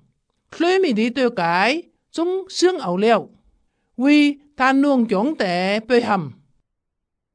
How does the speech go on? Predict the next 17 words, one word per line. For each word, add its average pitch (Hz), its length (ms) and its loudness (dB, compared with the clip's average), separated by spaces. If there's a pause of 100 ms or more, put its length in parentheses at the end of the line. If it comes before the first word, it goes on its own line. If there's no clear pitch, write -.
(960)
Giá 339 300 0
cử 240 480 -2
quái 185 260 -2
cái 311 140 -4
lực 262 260 -4
tệ. 160 340 -8 (2000)
Cái 339 200 0
lệnh 262 180 0
này 269 180 0
cử 220 260 0
lệ, 233 800 2 (240)
giá 302 160 2
cử 311 260 0
sâu 233 220 -4
nầu 240 320 -2
xi 240 240 -4
men, 302 440 -2